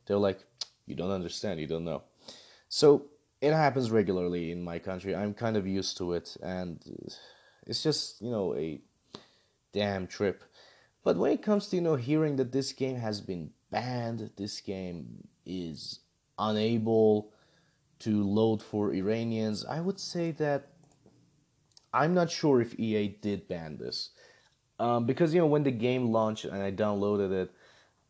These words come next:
I was, uh, able to go into the tutorial, play the tutorial, and I could go into the lobby, and when I did go into the lobby, I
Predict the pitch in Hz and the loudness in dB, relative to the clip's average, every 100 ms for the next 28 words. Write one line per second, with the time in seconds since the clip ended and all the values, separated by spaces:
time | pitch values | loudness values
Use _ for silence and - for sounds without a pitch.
0 | - 110 123 123 120 123 117 110 - - | -6 0 2 4 6 6 6 0 -6 -4
1 | 95 92 - 120 131 131 120 113 113 110 | -2 -2 0 2 4 4 4 2 2 0
2 | 104 101 - - 101 107 110 104 101 - | -2 -4 -10 0 2 4 4 2 0 -4
3 | _ - 104 107 107 - - 104 98 101 | _ -4 0 0 -2 -6 -4 0 2 2
4 | 98 95 92 - _ _ _ _ 107 107 | 2 0 -4 -20 _ _ _ _ 0 2
5 | 107 104 95 - _ _ _ _ _ _ | 2 0 -4 -10 _ _ _ _ _ _
6 | - _ _ _ _ _ _ _ - 127 | -20 _ _ _ _ _ _ _ 2 4
7 | 120 107 - 165 139 123 131 131 123 113 | 4 0 -2 2 4 8 10 8 4 4
8 | 110 107 110 110 113 110 92 95 104 104 | 6 6 6 6 2 2 0 0 -2 -2
9 | 87 113 113 110 107 107 101 101 98 95 | -2 -2 0 0 0 -2 -4 0 2 0
10 | 92 92 90 95 | 0 -4 -2 -4